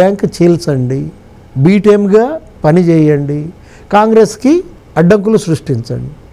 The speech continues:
కాంగ్రెస్ని అధికారంలోకి రాని. పాపం రాహుల్ గాంధీ ఏమో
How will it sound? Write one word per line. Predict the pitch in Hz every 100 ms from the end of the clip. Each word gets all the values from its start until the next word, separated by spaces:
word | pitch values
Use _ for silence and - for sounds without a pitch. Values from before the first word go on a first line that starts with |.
| - - - - - -
కాంగ్రెస్ని | 180 233 240 233 226
అధికారంలోకి | 214 220 220 220 208
రాని. | 185 185 170
పాపం | 185 190 190 185
రాహుల్ | 190 202 214 208
గాంధీ | 196 196 202 196
ఏమో | 202 196 202 180